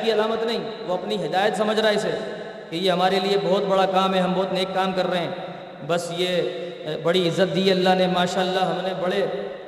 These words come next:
ڈرامے فلمیں بنا لی ہیں، اللہ نے بڑی عزت دے دی، معاذ اللہ، ثم معاذ اللہ۔ بلکہ میں آپ کو ایک حکم شرع بیان کر دیتا ہوں، اگر کوئی شخص اس کو اسلام سمجھ کر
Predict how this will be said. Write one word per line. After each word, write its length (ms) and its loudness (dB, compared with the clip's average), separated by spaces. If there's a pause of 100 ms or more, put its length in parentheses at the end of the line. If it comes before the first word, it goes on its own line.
(160)
ڈرامے 320 -2
فلمیں 260 -6
بنا 220 -4
لی 160 -2
ہیں، 360 -2
اللہ 180 -4
نے 100 2
بڑی 260 2
عزت 240 -2
دے 100 -2
دی، 160 -6 (580)
معاذ 260 0
اللہ، 200 0 (100)
ثم 140 0
معاذ 340 0
اللہ۔ 640 -4
بلکہ 400 2 (680)
میں 100 -2
آپ 200 0
کو 80 2
ایک 120 4 (100)
حکم 220 0
شرع 220 2
بیان 280 0
کر 120 0
دیتا 200 -2
ہوں، 220 -8 (640)
اگر 260 -2
کوئی 140 2
شخص 260 -2
اس 140 -6
کو 60 0
اسلام 400 0
سمجھ 220 -2
کر 300 -8